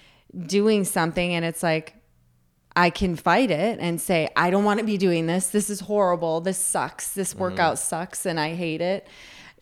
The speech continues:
Speaker 1: Or I can say, "You know what? I say yes to this. I'm doing this workout, and I say yes,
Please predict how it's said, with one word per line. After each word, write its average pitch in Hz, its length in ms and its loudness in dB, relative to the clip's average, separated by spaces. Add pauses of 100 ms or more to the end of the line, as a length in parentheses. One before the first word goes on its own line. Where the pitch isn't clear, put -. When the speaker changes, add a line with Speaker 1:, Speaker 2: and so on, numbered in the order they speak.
(160)
Speaker 1:
Or 185 340 6
I 180 100 6
can 190 160 0
say, 170 400 2
"You 180 200 0
know 196 100 2
what? 254 220 0
I 214 120 0
say 233 240 -2
yes 233 300 -2
to 202 80 -4
this. - 460 -4 (100)
I'm 208 220 4
doing 214 400 4
this 160 180 -2
workout, 202 600 -2 (180)
and 185 160 2
I 175 140 2
say 175 280 -2
yes, 156 640 -4